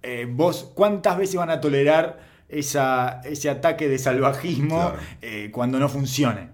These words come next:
Speaker 1: inmediatamente? O sea que a la segunda, tercera vez, bueno, ¿cortamos con esto? ¿O lo van a dejar que siga yendo y yendo y
Speaker 2: Es-,
Speaker 1: yendo?
Speaker 2: es-, eso es lo que a mí me, me da mucho temor de la iden-, de la pérdida de identidad del equipo. Vos con Marc Gasol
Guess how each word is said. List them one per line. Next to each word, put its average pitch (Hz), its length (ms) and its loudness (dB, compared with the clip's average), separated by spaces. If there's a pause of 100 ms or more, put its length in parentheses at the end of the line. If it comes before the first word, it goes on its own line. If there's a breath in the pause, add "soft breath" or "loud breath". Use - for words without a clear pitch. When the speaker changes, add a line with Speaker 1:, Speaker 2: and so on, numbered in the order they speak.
Speaker 1:
inmediatamente? 117 640 0
O 98 40 -10
sea 113 140 -6
que 117 120 -2
a 104 60 0
la 107 100 -4
segunda, 151 380 2
tercera 123 280 0
vez, 139 160 2
bueno, 120 260 -2
¿cortamos 135 400 -2
con 120 120 -2
esto? 180 360 -2 (240 loud breath)
¿O 151 160 6
lo 147 140 8
van 147 140 6
a 151 100 0
dejar 147 480 2 (320 loud breath)
que 131 160 -4
siga 147 260 -2
yendo 123 400 -2
y 117 60 -6
yendo 139 240 0
y 147 40 8
Speaker 2:
Es-, - 160 4
Speaker 1:
yendo? 110 160 0
Speaker 2:
es-, - 240 0
eso 151 260 4
es 151 80 -4
lo 120 120 0
que 110 100 -4
a 104 40 -4
mí 110 140 -6
me, 110 340 -8
me 92 160 -10
da 101 240 -2
mucho 104 400 -8
temor 98 480 -8
de 87 120 -8
la 85 100 -8
iden-, 82 420 -8
de 90 100 -8
la 82 160 -8
pérdida 104 400 -4
de 80 120 -8
identidad 85 500 -6
del 82 140 -6
equipo. 71 320 -14 (380 soft breath)
Vos 107 160 -8
con 120 160 -2
Marc 117 180 2
Gasol - 460 -2